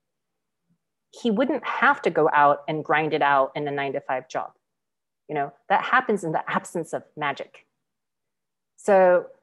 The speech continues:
so here, this is like a representation of a lack of trust in the feminine that she can do her job.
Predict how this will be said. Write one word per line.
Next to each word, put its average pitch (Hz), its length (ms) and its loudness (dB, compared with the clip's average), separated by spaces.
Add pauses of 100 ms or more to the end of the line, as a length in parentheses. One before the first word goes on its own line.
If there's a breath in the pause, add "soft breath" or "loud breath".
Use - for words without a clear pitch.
(140)
so 202 180 0
here, 196 560 4
this 196 200 -6
is 214 60 -10
like 214 120 0
a 185 60 -4
representation 170 960 -4 (120)
of 160 160 0
a 156 80 0
lack 151 360 0
of 165 120 -10
trust - 380 -4
in 156 60 -6
the 147 80 -6
feminine 170 580 -4
that - 160 -2
she - 180 -8
can 160 180 -8
do 143 140 -6
her 143 160 -10
job. 120 280 -10